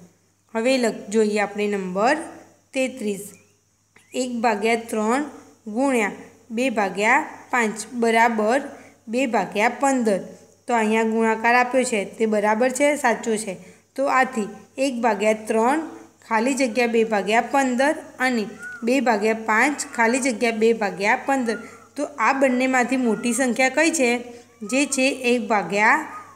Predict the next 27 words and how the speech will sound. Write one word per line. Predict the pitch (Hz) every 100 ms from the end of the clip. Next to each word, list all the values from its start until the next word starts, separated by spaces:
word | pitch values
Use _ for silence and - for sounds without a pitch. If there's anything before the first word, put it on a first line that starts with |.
| -
ત્રણ. | 269 247 190 - - - _
તો | 254
આપણે | 247 214 233
ચિહ્ન | 233 226 208 226
કયું | 233 285 339
દર્શાવીશું? | 277 220 240 233 240 233 277 311 240
જે | 233 247
દર્શાવીશું | 240 214 226 214 214 - 240 254 339 330 - - 220
greater | 247 277 277 247
than-નું. | 214 196 196 190 - -
કેમ | 233 226
કે | 240 233
એક | 214
ભાગ્યા | 220 214 226
ત્રણ | 226 220
સંખ્યા | 226 233 208 233
કેવી | 233 285 339
છે? | 269 269
મોટી | 254 254 254 247
છે, | - 247 - -
એટલા | 247 226 214
માટે | 208 190 214
અહીંયા | 214 208 208
ચિહ્ન | 214 208
આવશે | 208 190 220 262 311 - - - _ 220
greater | 226 254 240
than-નું. | 214 202 185 180